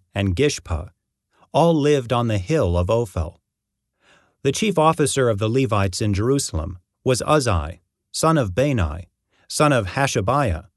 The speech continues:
son of Mattaniah, son of Micah, a descendant of Asaph,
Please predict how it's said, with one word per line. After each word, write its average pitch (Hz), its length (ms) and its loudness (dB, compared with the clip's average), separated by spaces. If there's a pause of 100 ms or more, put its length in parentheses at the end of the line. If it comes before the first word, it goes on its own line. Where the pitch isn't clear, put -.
(320)
son 160 280 0
of 120 120 -2
Mattaniah, 92 760 -2 (440)
son 135 240 2
of 101 140 -2
Micah, 120 500 -4 (340)
a 120 80 0
descendant 127 540 0
of 104 100 0
Asaph, 90 520 -2